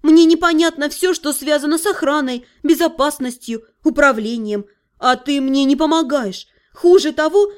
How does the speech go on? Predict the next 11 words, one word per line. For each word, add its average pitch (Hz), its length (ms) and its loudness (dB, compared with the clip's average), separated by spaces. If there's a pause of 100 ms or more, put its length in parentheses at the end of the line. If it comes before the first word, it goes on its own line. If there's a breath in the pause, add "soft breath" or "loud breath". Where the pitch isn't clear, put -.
(100)
скрываешь 330 580 0
информацию, 285 840 -2 (180)
вместо 247 420 -2
того, 269 280 0
чтобы 277 300 -2
научить 311 560 0
и 330 80 0
посоветовать. 294 840 -4 (580)
Я 233 200 0
грустно 247 400 -8
вздохнула. 226 640 -8